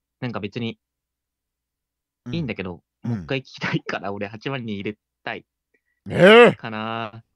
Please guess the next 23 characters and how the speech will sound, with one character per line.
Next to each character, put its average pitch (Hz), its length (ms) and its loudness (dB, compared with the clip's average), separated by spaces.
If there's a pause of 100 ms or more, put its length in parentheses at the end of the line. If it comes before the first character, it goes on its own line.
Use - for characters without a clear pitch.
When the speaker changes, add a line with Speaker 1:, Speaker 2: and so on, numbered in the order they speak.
(1600)
Speaker 1:
な 175 100 -14
ん 147 100 -16 (120)
か、 92 240 -10 (280)
今 262 200 -4
日 113 80 -4
に - 20 -8
限 113 240 -10
っ - 40 -16
て 107 120 -6
弁 135 260 -6
明 180 200 -4
す - 120 -10
る 175 120 -4
の 127 100 -2
も 101 100 -4
め 214 120 -4
っ 214 60 -10
ち - 100 -12
ゃ 190 60 -10
く - 80 -16
せ 170 180 -4
え 110 40 -4
し、 92 360 -8